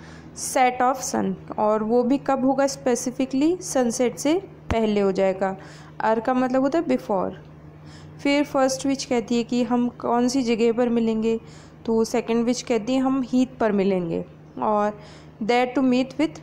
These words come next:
Macbeth." Third which कहती है, "हम Macbeth से मिलेंगे यहाँ पर." और यहाँ पर उनकी जो ridings है, सवारियाँ हैं, वो दिखाई जाती हैं। एक है ग्रैमनिकल, तो ये एक बिल्ली है, एक है Paddock, ये एक Mandek है।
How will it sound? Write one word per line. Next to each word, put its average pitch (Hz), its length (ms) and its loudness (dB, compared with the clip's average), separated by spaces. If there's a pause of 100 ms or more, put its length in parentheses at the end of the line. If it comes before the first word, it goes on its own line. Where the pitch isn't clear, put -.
(160)
Macbeth." 185 760 -6
Third 247 180 2
which 247 220 -2
कहती 214 280 -2
है, 254 60 2
"हम 269 80 0
Macbeth 233 380 0
से 233 180 -2
मिलेंगे 190 480 0
यहाँ 180 240 -4
पर." 185 280 -4 (420)
और 220 200 2
यहाँ 226 300 2
पर 285 460 0
उनकी 240 360 0
जो 254 140 2
ridings 233 760 0
है, 208 80 0
सवारियाँ 214 600 0
हैं, 233 140 0
वो 233 180 2
दिखाई 220 380 -2
जाती 208 360 -2
हैं। 208 240 -2 (420)
एक 262 240 2
है 262 200 2
ग्रैमनिकल, 220 800 0 (440)
तो 233 80 2
ये 247 520 2
एक 208 220 -2
बिल्ली 226 360 2
है, 285 240 0 (460)
एक 254 180 2
है 262 120 0
Paddock, 226 560 0 (540)
ये 240 260 2
एक 233 380 -2
Mandek 202 420 0 (100)
है। 190 220 -4